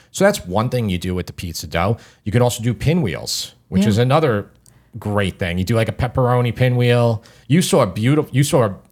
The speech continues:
Speaker 1: so I did 'em a while back. We did a video
Speaker 2: Mm-hmm.
Speaker 1: for it, but you saw something that looked way better than the one I made the other night, right?
Speaker 2: So the pepperoni pinwheels that you have are probably, I don't know, three inches in height,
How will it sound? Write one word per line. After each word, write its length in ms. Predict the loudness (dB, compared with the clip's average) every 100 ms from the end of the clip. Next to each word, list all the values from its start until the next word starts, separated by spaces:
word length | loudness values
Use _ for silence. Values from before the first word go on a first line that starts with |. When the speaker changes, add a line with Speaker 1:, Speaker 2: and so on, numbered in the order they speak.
| -8
Speaker 1:
so 180 | -2 2
I 100 | 2
did 200 | 2 0
'em 320 | 0 -4 -8 -8
a 80 | -6
while 280 | -2 -2 0
back. 260 | -2 -2
We 80 | -2
did 120 | -4
a 40 | 0
video 300 | 0 2 2
Speaker 2:
Mm-hmm. 80 | 0
Speaker 1:
for 180 | -2
it, 140 | -4 -6 -20 _
but 100 | -2 2
you 100 | 2
saw 200 | 2 0
something 320 | 0 -2 -2
that 140 | -2
looked 240 | 0 -2 -6 -20 -16
way 240 | -6 -4
better 280 | 0 0 0
than 100 | -2
the 80 | -2
one 180 | -4 -2
I 160 | -2 -2
made 360 | -4 -8 -10
the 100 | -8
other 140 | -8 -4
night, 260 | -4 -6
right? 220 | -6 -6 -8 -14
Speaker 2:
So 220 | -4 -2
the 80 | -2
pepperoni 520 | -2 -4 -2 -2 -2
pinwheels 520 | -2 0 2 2 2 -2
that 120 | -4
you 200 | -2 -2
have 680 | 0 -2 -2 -4 -8 -14 -16 -8
are 560 | -4 -4 -2 -2 -4 -8
probably, 1000 | -10 -2 0 0 -2 -2 -2 -4 -6 -6 -10 -10
I 160 | -8
don't 140 | -6 -6
know, 300 | -6 -6 -6
three 280 | -6 -4 -4
inches 500 | -4 -4 -4 -4 -2
in 120 | -4
height, 420 | -2 -2 -4 -6